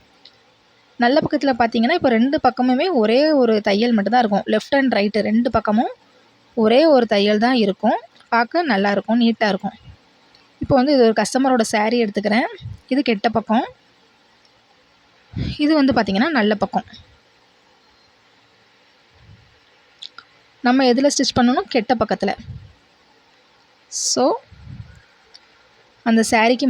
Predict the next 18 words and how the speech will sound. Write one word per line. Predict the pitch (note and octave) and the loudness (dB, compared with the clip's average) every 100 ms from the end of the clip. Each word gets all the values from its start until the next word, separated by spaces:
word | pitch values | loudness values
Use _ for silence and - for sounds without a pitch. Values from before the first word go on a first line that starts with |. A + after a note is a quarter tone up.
| G#3 | 2
மேட்சிங்கான | G3+ G#3 B3 A#3+ C4 C4 | 2 0 2 2 2 2
ஒரு | A3+ G#3+ | 2 0
த்ரெட்டை | - G3+ A3 A3+ | 0 0 0 0
கொடுத்துருக்கேன். | G3+ G3 G3+ A3+ B3 F#4+ A3 | -2 -2 -2 0 -2 -2 -2
கொடுத்துட்டு | A3 C4 A3+ D4 | -4 -2 -2 0
இது | A3+ G#3+ | 0 -2
கஸ்டமர் | - C4+ C#4+ A#3+ | -4 -4 -2 0
சாரி, | G#3+ C#4+ - | 0 0 0
so | A#3 G3+ | 2 2
வேற | G#3 A3+ A3 | 2 2 2
ஒரு | G#3+ G#3+ G#3+ | 2 0 0
த்ரெட் | G#3+ G3+ A3 | 0 0 2
வந்து | A#3 | 2
நம்ம | A#3 G#3 | 2 2
யூஸ் | A3+ - | 0 0
பண்ண | G3+ G#3+ B3 | 0 0 2
முடியாது. | G#3 F#3+ F#3+ A3+ C5 - _ _ _ _ _ _ _ _ - _ _ _ _ _ _ _ _ _ _ _ _ _ - | 2 2 2 0 -2 -6 _ _ _ _ _ _ _ _ -20 _ _ _ _ _ _ _ _ _ _ _ _ _ -8
So | - | -2